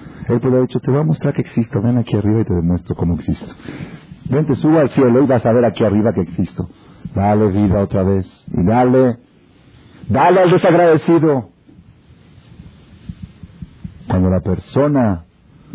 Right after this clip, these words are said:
le llega la prueba de poder dar a gente que no agradece, está demostrando que su ego está destruido. Ahora,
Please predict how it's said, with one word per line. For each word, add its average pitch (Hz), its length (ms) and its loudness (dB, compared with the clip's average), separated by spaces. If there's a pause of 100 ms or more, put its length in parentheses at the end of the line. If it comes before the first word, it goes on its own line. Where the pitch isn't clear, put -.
(480)
le 92 300 0
llega 117 260 2
la 107 140 2
prueba 104 520 0
de 92 160 -4
poder 101 440 0
dar 104 200 0
a 90 80 0
gente 104 380 -2
que 90 120 -4
no 101 100 2
agradece, 104 600 -2 (420)
está 107 300 -2
demostrando 110 840 0 (400)
que - 120 -4
su - 180 -4
ego 101 300 2
está 95 220 -2
destruido. 87 560 -2 (180)
Ahora, 123 540 0